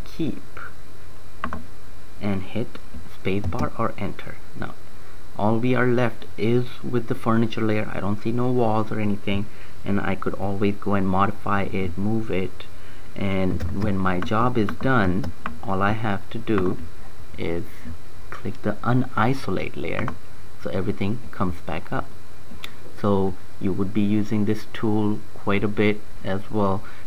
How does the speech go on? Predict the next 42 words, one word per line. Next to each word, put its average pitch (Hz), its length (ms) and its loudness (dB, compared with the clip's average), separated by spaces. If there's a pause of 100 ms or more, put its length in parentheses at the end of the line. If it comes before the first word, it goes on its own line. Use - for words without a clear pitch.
because 101 300 0
the - 160 0
AutoCAD 110 600 0
drawings, 104 520 2
when 98 140 2
you 98 140 0
start 104 280 0
working 98 340 0
in 92 60 0
construction 101 760 0
or 92 100 0
some 101 320 0
really 135 260 0
detailed 110 600 0
drawings, 82 460 0 (520)
you 107 200 2
will 131 320 2
have 123 440 0 (120)
to 117 280 0 (280)
isolate 110 560 0
layers, 92 360 2
so 101 240 0 (260)
it 95 160 0
makes 101 340 2
it 87 100 0 (140)
easy 123 380 0
for 95 200 0
y-, 90 120 0 (260)
you 92 140 0
to - 160 0
work 117 320 0
on - 220 0
with. - 140 -2 (1120)
Now 110 220 2
the 92 140 0
next 143 340 0
one 107 140 2
that 98 120 0
we 92 120 0
see 101 240 0
over - 160 0
here 101 260 -2